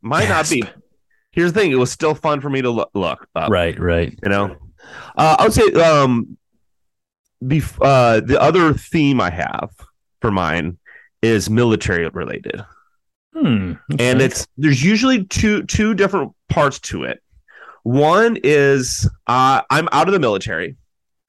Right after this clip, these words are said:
Speaker 1: but my friends, you know, like, I know, I still know people in there. So they're on a bus ready to go somewhere, right? Wherever. And I come on the bus and I'm just, like, saying bye to everybody, you know, and high fives and hugs and stuff like that.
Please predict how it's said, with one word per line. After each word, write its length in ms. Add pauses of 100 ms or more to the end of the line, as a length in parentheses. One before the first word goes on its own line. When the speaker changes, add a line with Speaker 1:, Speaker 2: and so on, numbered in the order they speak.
(340)
Speaker 1:
but 200
my 120
friends, 480
you 120
know, 80
like, 120
I 80
know, 200
I 80
still 200
know 140
people 380
in 100
there. 300 (240)
So 260
they're 320
on 180
a 60
bus 580 (120)
ready 320
to 100
go 140
somewhere, 580 (160)
right? 200
Wherever. 380 (200)
And 120
I 140
come 220
on 80
the 60
bus 420
and 160
I'm 140
just, 140
like, 240
saying 260
bye 200
to 60
everybody, 720
you 80
know, 380
and 180
high 180
fives 380
and 100
hugs 240
and 80
stuff 140
like 80
that. 180